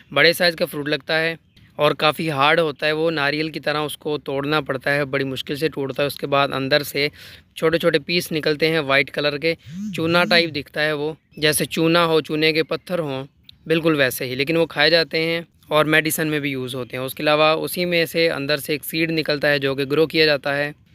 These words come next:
इसको ग्राफ्ट भी किया जा सकता है और सीड से भी ग्रो किया जा सकता है। ग्राफ्टेड जो प्लांट है तकरीबन चार से पाँच साल के बाद फ्रूटिंग पे आ जाते हैं, मैच्योर हो जाते हैं और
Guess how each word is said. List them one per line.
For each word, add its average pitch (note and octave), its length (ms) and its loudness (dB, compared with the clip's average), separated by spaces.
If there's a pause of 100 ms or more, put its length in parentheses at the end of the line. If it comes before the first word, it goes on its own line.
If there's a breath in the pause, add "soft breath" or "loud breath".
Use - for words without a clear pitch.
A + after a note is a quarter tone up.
(160)
इसको E3 240 0
ग्राफ्ट D3+ 360 4
भी E3 120 -6
किया E3+ 200 4
जा E3 160 4
सकता D#3+ 340 -4
है D#3+ 160 2
और D3 260 0
सीड E3+ 300 -4
से E3 120 -4
भी D#3 120 -2
ग्रो D3 180 -4
किया C3 200 -6
जा B2 160 -6
सकता A#2+ 340 -10
है। A#2 200 -10 (600 soft breath)
ग्राफ्टेड D3 420 2
जो F#3+ 120 2
प्लांट E3+ 300 4
है F3 60 4
तकरीबन D#3 500 -2
चार D3 300 0
से E3 120 -4
पाँच D3 260 -4
साल D3+ 180 0
के D3+ 80 -8
बाद D#3 160 0
फ्रूटिंग D3+ 320 -6
पे D3+ 60 2
आ C#3+ 100 4
जाते C3+ 260 0
हैं, C#3 80 -2
मैच्योर C#3+ 320 -4
हो C#3+ 100 0
जाते C3 260 -4
हैं C#3 100 -4
और C3 360 0